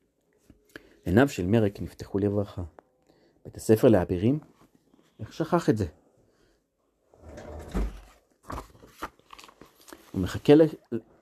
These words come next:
כבר שבועות ליום הזה. הוא קם על רגליו ומיהר אל הדלת. וכשהגיע למטבח, הוא כבר לא נראה כמו דרכון, הוא נראה כמו ילד רגיל ונורמלי. טוב,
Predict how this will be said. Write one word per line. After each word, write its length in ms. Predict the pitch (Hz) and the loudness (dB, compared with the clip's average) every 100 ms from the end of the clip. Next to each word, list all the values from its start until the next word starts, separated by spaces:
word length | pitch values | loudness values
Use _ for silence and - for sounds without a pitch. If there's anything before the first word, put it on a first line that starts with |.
| - | -8
כבר 180 | 110 107 | -2 0
שבועות 460 | - 107 117 170 | 0 2 4 2
ליום 220 | 165 98 87 | 0 -4 -6
הזה. 140 | 113 78 _ _ _ _ _ | -10 -14 _ _ _ _ _
הוא 100 | - | -6
קם 200 | - 120 | 2 6
על 80 | 170 | 6
רגליו 360 | 160 123 98 92 | 6 4 2 0
ומיהר 320 | 87 87 90 | -6 -4 -2
אל 60 | 107 | 0
הדלת. 420 | 95 90 87 - _ _ _ _ _ - | 0 -2 -6 -12 _ _ _ _ _ -20
וכשהגיע 480 | - - 82 104 120 | -20 -16 0 4 6
למטבח, 600 | 110 95 104 113 104 - _ _ _ _ _ - | 4 2 4 4 2 -10 _ _ _ _ _ -16
הוא 100 | 156 | -2
כבר 160 | 180 | 4
לא 160 | 170 208 | 4 4
נראה 300 | 214 147 127 | 2 2 0
כמו 220 | - 117 | 0 0
דרכון, 440 | 127 131 - 101 95 - _ - | 2 0 -2 -4 -4 -14 _ -16
הוא 80 | |
נראה 280 | 92 90 135 202 _ _ _ _ _ _ - | -8 -2 0 -2 _ _ _ _ _ _ -10
כמו 160 | 90 | -4
ילד 240 | 90 92 92 | -2 -2 -4
רגיל 360 | 90 123 180 180 | -4 -2 -2 -2
ונורמלי. 560 | 180 165 104 82 - _ _ _ _ _ _ _ _ _ _ _ - | -2 0 -2 -4 -10 _ _ _ _ _ _ _ _ _ _ _ 0
טוב, 280 | 240 226 | 2 2